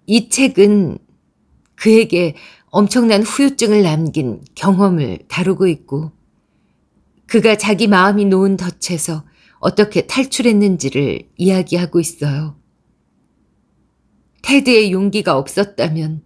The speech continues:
저는 오늘 이 자리에 없었을 겁니다.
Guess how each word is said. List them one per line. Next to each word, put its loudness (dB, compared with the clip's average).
저는 2
오늘 4
이 -2
자리에 0
없었을 -4
겁니다. -6